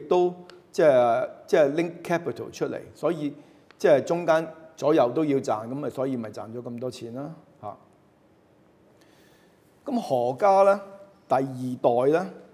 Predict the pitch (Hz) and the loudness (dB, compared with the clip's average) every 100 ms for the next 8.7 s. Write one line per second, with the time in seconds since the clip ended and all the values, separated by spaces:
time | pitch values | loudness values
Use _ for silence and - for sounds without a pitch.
0 | _ _ _ _ _ _ - 131 131 139 | _ _ _ _ _ _ -6 -4 0 2
1 | 143 113 98 123 147 165 165 156 151 156 | 2 -2 -12 -8 -4 -4 -4 -8 -8 -2
2 | 160 131 92 110 151 - 156 151 160 156 | -2 -2 -8 -10 -10 -2 -2 -2 -4 -4
3 | 156 147 147 139 143 135 131 123 131 131 | -2 -2 -2 -2 -2 -2 -4 -4 -6 -2
4 | 135 131 123 117 139 139 123 110 107 - | -2 0 -4 -6 -8 -6 -6 -8 -14 -18
5 | 139 135 - - _ _ _ _ 117 98 | -10 -10 -10 -20 _ _ _ _ -14 -14
6 | - _ _ - 170 120 131 117 113 113 | -16 _ _ -4 -2 0 0 0 -4 -4
7 | 151 151 - - _ _ _ - 95 104 | -4 -4 -10 -20 _ _ _ -16 -16 -8
8 | 139 127 127 147 143 143 | -8 -6 2 2 4 0